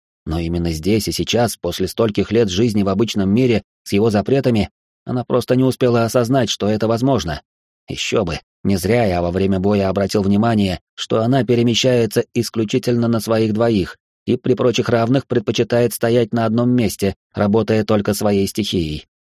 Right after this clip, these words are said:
А еще старуха потеряла драгоценное мгновение, чтобы после моего крика посмотреть на мой кулак, в котором блеснуло что-то зеленое. "Прекрасно тебя понимаю!"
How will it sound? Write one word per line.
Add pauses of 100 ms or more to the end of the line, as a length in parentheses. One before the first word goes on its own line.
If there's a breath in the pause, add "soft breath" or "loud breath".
(160)
А
еще
старуха
потеряла
драгоценное
мгновение, (220)
чтобы
после
моего
крика
посмотреть
на
мой
кулак, (180)
в
котором
блеснуло
что-то (180)
зеленое. (720)
"Прекрасно
тебя
понимаю!"